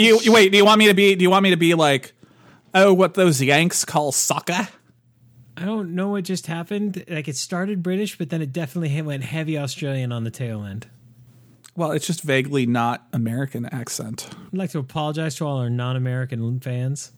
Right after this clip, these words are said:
Speaker 1: Should, should I do a stupid, outrageous French accent?
Speaker 2: <laughs>
Speaker 1: A la Monty Python and the Holy Grail? 'Cause I can do that too.
Speaker 2: Oh, man.
Speaker 1: Or I can do
Speaker 2: Whatever
Speaker 1: the vaguely German one.
Speaker 2: Whatever toots your horn, buddy.
Speaker 1: So is it like what's the, uh, what's the,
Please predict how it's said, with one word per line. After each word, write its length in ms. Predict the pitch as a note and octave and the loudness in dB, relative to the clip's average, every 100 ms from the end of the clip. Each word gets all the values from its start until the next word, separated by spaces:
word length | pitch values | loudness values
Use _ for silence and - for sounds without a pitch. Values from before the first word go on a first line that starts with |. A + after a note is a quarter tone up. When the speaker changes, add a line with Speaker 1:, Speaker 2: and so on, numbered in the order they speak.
| _ _ _ _ - | _ _ _ _ -8
Speaker 1:
Should, 260 | F#3+ F#3+ | -6 -4
should 120 | - | 2
I 80 | E3+ | 2
do 180 | D#3+ F3+ | 4 4
a 60 | D#3 | 2
stupid, 640 | - E3 D#3 E3 D3+ C3 - | 0 0 0 2 0 0 -4
outrageous 500 | C#3+ C3+ C#3 C#3+ - | -4 -2 -2 -2 -4
French 280 | B2+ C3+ D#3 | -4 -4 -4
accent? 380 | D#3 - D#3 - | -6 -6 -6 -4
Speaker 2:
<laughs> 540 | B2+ - - F#3+ - C4 - - | -8 -8 -16 -20 -2 0 0 0
Speaker 1:
A 200 | C#4+ D3 | 2 2
la 240 | C#3+ C#3 D3+ A#3+ - | 2 0 0 -4 0
Monty 260 | D#3+ D#3 | 2 2
Python 400 | D3+ D3+ D3 D3+ | 4 4 4 2
and 100 | D3 C#3 | 2 2
the 40 | |
Holy 160 | C#3 B2+ | 0 -2
Grail? 280 | C3 D3+ C#3 - _ E3 - _ - - _ | -2 -4 -6 -14 _ -14 -14 _ -20 -20 _
'Cause 120 | - | 0
I 100 | E3+ | 2
can 80 | F3+ | 4
do 80 | E3+ | 4
that 160 | E3+ - | 4 2
too. 300 | E3+ A2+ B2+ _ _ - | 0 -2 -4 _ _ -12
Speaker 2:
Oh, 320 | G#3 G3+ G3 | -6 -2 -2
man. 180 | F3+ F#3+ | -2 2
Speaker 1:
Or 40 | |
I 80 | E3+ | 4
can 100 | F#3+ | 6
do 60 | G3 | 6
Speaker 2:
Whatever 40 | F3+ | 6
Speaker 1:
the 60 | E3+ | 6
vaguely 260 | F3+ E3+ D3+ | 4 4 4
German 360 | D#3+ E3 C#3+ | 4 4 4
one. 200 | B2 A#2+ | 2 0
Speaker 2:
Whatever 300 | A3+ B3+ C4+ | 0 -2 -2
toots 320 | F#3+ D4 G#3 | -4 -2 -2
your 100 | G3+ | -2
horn, 260 | E3 C#3+ C3 | -2 -2 -2
buddy. 360 | C3 B2+ C3 C3 _ _ _ - - - | -2 -2 -4 -8 _ _ _ -20 -20 -16
Speaker 1:
So 360 | - F#3 E3+ F#3+ | -4 0 0 0
is 180 | F3 | -2
it 160 | F3+ E3+ | -2 -2
like 240 | F3 F#3+ - - | 0 0 -4 -12
what's 260 | F3 E3+ - | -6 -6 -2
the, 240 | D#3+ D#3 | 0 0
uh, 220 | C#3 C3 C#3 - _ - | 0 0 -4 -8 _ -8
what's 160 | D3+ | -6
the, 320 | D#3+ D3 C#3+ | -4 -2 -2